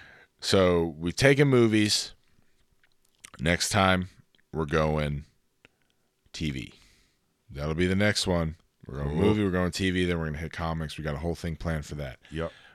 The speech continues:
Speaker 1: I enjoyed this, dude. I'm, uh,
Speaker 2: Yeah,
Speaker 1: I
Speaker 2: this
Speaker 1: love
Speaker 2: is
Speaker 1: me
Speaker 2: cool
Speaker 1: some
Speaker 2: as
Speaker 1: suits.
Speaker 2: shit. Yeah, always suits.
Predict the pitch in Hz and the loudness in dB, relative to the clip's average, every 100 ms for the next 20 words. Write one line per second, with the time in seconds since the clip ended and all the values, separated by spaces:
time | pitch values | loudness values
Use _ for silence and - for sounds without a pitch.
0 | _ - 85 104 120 127 156 123 98 104 | _ -6 2 2 6 6 6 4 2 2
1 | 104 98 98 69 71 80 92 143 208 226 | 4 4 2 -2 -6 -8 -6 -2 0 2
2 | 156 - 117 127 117 185 170 - 95 110 | 4 6 6 6 4 4 4 4 4 2
3 | 160 - - _ _ _ _ _ _ _ | 0 -4 -10 _ _ _ _ _ _ _
4 | 90 117 98 120 147 107 90 - 139 135 | -6 -2 2 4 6 4 2 0 2 2
5 | - - - | 0 -8 -16